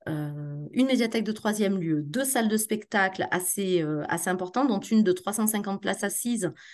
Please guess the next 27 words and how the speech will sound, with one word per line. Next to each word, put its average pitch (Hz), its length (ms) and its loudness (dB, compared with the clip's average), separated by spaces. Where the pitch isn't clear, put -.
avec 185 440 0
un, 160 640 0
un 180 140 0
équipement 190 360 -2
scénique 233 480 2
de 170 160 0
huit 180 200 -4
mètres, 196 220 -2
euh, 165 280 -2
un 160 80 -2
cadre 208 260 0
de 202 140 0
scène 214 240 2
de 185 80 4
huit 175 160 -4
mètres 185 180 -4
sur 180 160 -4
dix 202 380 -6
qui - 80 -2
est 180 40 2
prévu 185 360 0
pour 160 140 -4
accueillir 170 320 -2
du 156 80 -8
cirque 254 320 -4
en 214 80 2
salle, 202 360 0